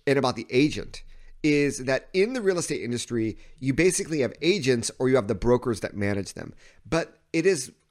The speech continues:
probably the largest collection of salespeople that you have in any given country. Think about it.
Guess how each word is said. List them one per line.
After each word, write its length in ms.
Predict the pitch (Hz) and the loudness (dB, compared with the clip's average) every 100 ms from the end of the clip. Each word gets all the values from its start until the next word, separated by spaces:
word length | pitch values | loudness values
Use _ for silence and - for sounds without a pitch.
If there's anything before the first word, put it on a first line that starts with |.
| _ _ - | _ _ -8
probably 540 | - 339 247 175 165 | -4 -4 -4 0 0
the 120 | 139 | 2
largest 640 | 123 110 117 190 196 220 - | 0 2 2 2 -2 -6 -6
collection 720 | - 127 131 - 113 90 95 _ _ _ _ _ - | -4 -2 -2 -4 -4 -6 -12 _ _ _ _ _ -2
of 240 | 123 107 | -2 -2
salespeople 1000 | - - 170 185 - 120 107 95 92 98 _ _ - | -2 2 2 2 0 -6 -6 -6 -8 -10 _ _ -4
that 140 | 127 | -2
you 100 | 131 | 0
have 500 | 117 110 98 90 101 _ _ _ - | 0 -2 -2 -4 -10 _ _ _ -2
in 160 | 143 131 | 0 2
any 220 | 143 147 | 2 2
given 240 | 131 120 | 0 -2
country. 340 | 104 92 92 - | -4 -8 -10 -6
Think 220 | 202 214 | -4 0
about 260 | 120 98 | 0 -2
it. 100 | - | -4